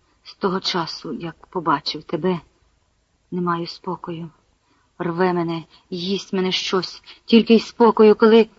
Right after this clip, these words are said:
сиджу там, там гомін і брязкіт. А як прийду сюди, немає мені ні спокою, ні сон мене не бере, все думаю про тебе, яка ти вродлива. Не можу я, не можу.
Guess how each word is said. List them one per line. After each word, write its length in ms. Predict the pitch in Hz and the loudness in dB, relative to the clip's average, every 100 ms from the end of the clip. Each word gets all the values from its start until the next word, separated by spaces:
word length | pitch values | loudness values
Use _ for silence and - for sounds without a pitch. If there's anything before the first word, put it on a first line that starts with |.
| _ | _
сиджу 460 | - 240 185 214 | 0 0 4 2
там, 380 | 202 196 180 170 - _ _ _ _ | 2 0 -2 -2 -10 _ _ _ _
там 220 | - 190 175 | -2 -2 -2
гомін 460 | 170 196 180 170 - _ | -4 -6 -6 -8 -12 _
і 100 | - | -14
брязкіт. 640 | 170 190 208 185 - 180 - _ _ _ _ _ _ _ _ - | -4 0 0 -2 -8 -16 -18 _ _ _ _ _ _ _ _ -12
А 80 | 185 | -12
як 120 | 180 | -10
прийду 400 | - 196 180 185 | -6 -4 -4 -6
сюди, 380 | - 175 180 170 _ _ _ _ _ _ _ | -8 -12 -12 -14 _ _ _ _ _ _ _
немає 380 | 190 185 175 175 | -4 0 0 0
мені 340 | 175 175 165 _ - | -2 -6 -12 _ -12
ні 100 | 180 | -12
спокою, 560 | - - 175 - 170 160 _ _ _ _ | -12 -12 -12 -12 -14 -18 _ _ _ _
ні 100 | 180 | -8
сон 360 | - - 175 170 | -6 -6 -4 -4
мене 180 | 170 | -2
не 120 | 170 170 | 0 4
бере, 300 | 180 196 180 - - | 4 4 -2 -8 -20
все 220 | - - 208 | -6 0 4
думаю 360 | 208 196 190 | 4 2 0
про 160 | 185 196 | -2 0
тебе, 400 | - 220 185 170 - - | 2 2 2 -4 -10 -4
яка 180 | 208 220 | 2 4
ти 120 | 220 | 6
вродлива. 680 | 220 220 220 269 233 180 160 _ _ - | 6 8 8 10 8 4 -2 _ _ 2
Не 260 | 220 294 | 6 10
можу 380 | 285 208 156 151 | 8 6 2 -8
я, 220 | 143 139 - _ _ _ _ _ - | -12 -16 -18 _ _ _ _ _ -6
не 160 | 185 185 | -2 0
можу. 420 | 160 143 - | 0 -4 -6